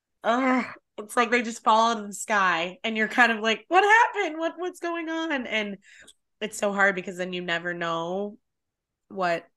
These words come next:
you never, you never get any more information, you know? It's, and then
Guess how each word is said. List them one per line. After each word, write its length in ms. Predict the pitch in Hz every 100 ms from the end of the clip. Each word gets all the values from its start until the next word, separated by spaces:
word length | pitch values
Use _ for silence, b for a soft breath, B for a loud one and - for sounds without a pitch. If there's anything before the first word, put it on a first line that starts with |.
| _
you 140 | - 196
never, 420 | 185 185 185 185 196
you 120 | 233
never 300 | 214 208 202
get 220 | 190 185
any 220 | 196 190
more 480 | 185 180 175 170 175 -
information, 720 | 190 180 185 165 160 - 185
you 120 | 180
know? 320 | 170 165 170
It's, 220 | - 165 - B B B
and 180 | 180 185
then 360 | 175 175 175